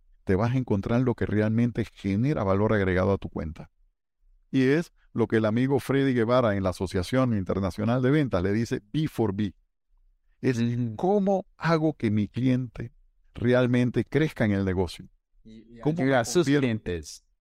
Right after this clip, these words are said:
Speaker 1: Es
Speaker 2: Sí.
Speaker 1: correcto. ¿Cómo llego hasta allá? Entonces, eh, de eso se trata, pues. Así que por ahí, por ahí,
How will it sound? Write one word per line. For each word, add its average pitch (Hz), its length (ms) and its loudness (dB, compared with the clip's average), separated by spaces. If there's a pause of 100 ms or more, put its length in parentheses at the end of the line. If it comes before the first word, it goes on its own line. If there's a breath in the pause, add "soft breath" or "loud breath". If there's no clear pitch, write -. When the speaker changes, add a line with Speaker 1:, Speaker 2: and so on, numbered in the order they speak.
(180)
Speaker 1:
Es 110 200 2
Speaker 2:
Sí. - 60 -12
Speaker 1:
correcto. 101 580 -2
¿Cómo 151 260 -2
llego 151 380 2
hasta 92 200 -4
allá? 90 220 -2 (300)
Entonces, 107 540 -2
eh, 90 340 -2
de 95 180 0
eso - 180 -2
se 95 120 -4
trata, 85 320 -6
pues. - 280 -16 (680)
Así - 240 -4
que 160 160 2
por 120 160 2
ahí, 117 100 0
por 120 160 2
ahí, 160 200 2